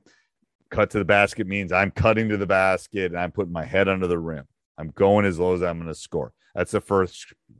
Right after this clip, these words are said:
first thing you can do. Second thing is you can screen or pick the nearest man. Okay. So if I'm one and I pass the three, my screen is the two. Simple. Okay. Then <clears throat> the last thing I can do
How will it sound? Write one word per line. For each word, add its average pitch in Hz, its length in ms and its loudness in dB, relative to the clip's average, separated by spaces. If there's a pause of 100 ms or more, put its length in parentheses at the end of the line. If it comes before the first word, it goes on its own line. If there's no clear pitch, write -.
(140)
first 101 300 -4
thing 82 160 -10
you 73 140 -12
can 69 140 -16
do. 64 160 -14 (500)
Second 117 320 0
thing 120 160 0
is 104 140 -2
you 107 100 -2
can 98 120 -4
screen 120 680 0
or 113 80 0
pick 110 340 -4
the 107 80 -6
nearest 98 360 -4
man. 82 380 -12 (640)
Okay. 87 400 -2 (300)
So 101 380 2 (200)
if 101 180 -6
I'm 104 240 2
one 117 260 2
and 107 100 -2
I 98 100 2
pass 104 380 0
the 87 120 -12
three, 123 400 0
my 95 180 -2
screen 101 400 -6
is 90 180 -8
the 87 140 -10
two. 80 300 -8 (1500)
Simple. - 400 -4 (420)
Okay. 98 260 -2 (540)
Then 110 380 2 (100)
<clears throat> - 100 -12
the 135 320 -2 (200)
last 113 500 4
thing 127 180 0
I 104 180 2
can 101 240 -8
do 95 340 -2